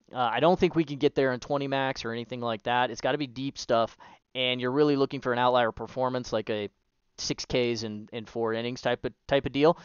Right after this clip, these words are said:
which is reasonable, and that could pop him to twenty points or so.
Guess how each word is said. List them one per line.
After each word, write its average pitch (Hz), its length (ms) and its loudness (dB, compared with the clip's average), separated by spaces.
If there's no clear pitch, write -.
which 135 160 -2
is 135 100 -2
reasonable, 156 640 4
and 120 80 -2
that 135 100 -2
could 131 160 -6
pop 156 300 4
him 127 140 -2
to 113 80 -6
twenty 127 280 -6
points 135 380 -6
or 160 40 -6
so. 185 240 4